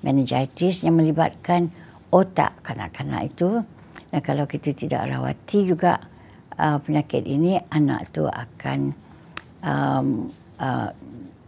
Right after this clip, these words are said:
penyakit itu akan melibatkan otak kanak-kanak itu dan mungkin membawa maut juga. Dan, uh, uh, uh, ibu-ibu, semua penyakit-penyakit ini penyakit-penyakit yang berjangkit,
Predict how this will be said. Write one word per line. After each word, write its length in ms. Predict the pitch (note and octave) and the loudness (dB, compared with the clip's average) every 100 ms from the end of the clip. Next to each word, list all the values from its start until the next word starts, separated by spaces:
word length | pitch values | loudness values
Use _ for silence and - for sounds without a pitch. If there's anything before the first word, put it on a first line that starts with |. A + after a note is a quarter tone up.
| - - | -20 -12
penyakit 400 | E3+ D#3+ G3+ F3+ | -2 4 6 6
itu 80 | G3 | 4
akan 320 | F3+ F3+ F3+ | 2 4 4
melibatkan 640 | E3 D3+ - - D#3+ D#3+ - - - - - - - | 4 4 2 2 2 2 -2 -18 -20 -20 -20 -4 0
otak 320 | F3+ G3 - - - | 2 2 0 -18 -10
kanak-kanak 720 | - C3 A#2 - C3 C#3 A2 - | -6 -4 -6 -8 -6 -4 -4 -6
itu 320 | F#3+ G3+ F#3+ - - - | -4 -4 -6 -14 -20 -4
dan 160 | D#3 D3+ | 0 2
mungkin 400 | C#3+ - D#3+ D#3 | 0 0 2 4
membawa 480 | C#3 C#3 C3+ C3+ | 2 0 -2 -2
maut 400 | A#2+ B2+ B2 G#2+ - | -2 -2 -2 -2 -4
juga. 320 | - - G#2+ - - - - - - - - - | -6 -6 -8 -12 -20 -20 -20 -20 -20 -20 -20 -6
Dan, 320 | - E3+ E3+ | 2 4 6
uh, 400 | E3+ E3+ E3+ D#3+ - - | 6 6 6 4 0 -2
uh, 560 | E3 D#3 D#3+ D#3+ D#3+ D#3+ - - - | 0 2 2 2 0 -2 -6 -10 -6
uh, 180 | C#3+ - | -6 -2
ibu-ibu, 560 | F3 E3+ D#3 F3 F3 F3+ - - - - | 0 2 2 2 0 -2 -14 -20 -20 -8
semua 320 | - G3 G#3+ | 0 2 2
penyakit-penyakit 680 | G#3 F3+ A#2 E3 D#3+ D#3+ D3 | 0 -2 2 2 0 0 0
ini 240 | C#3 E3 F3+ E3+ D3 D3 - - - | 2 2 0 -4 -6 -6 -12 -20 -6
penyakit-penyakit 560 | D3+ - - D3+ C#3 D3+ | -4 -4 -4 -6 -2 -2
yang 160 | D3 | 0
berjangkit, 720 | D3 - B2 C3+ - C#3+ D#3 | -2 -4 -6 -6 -2 0 0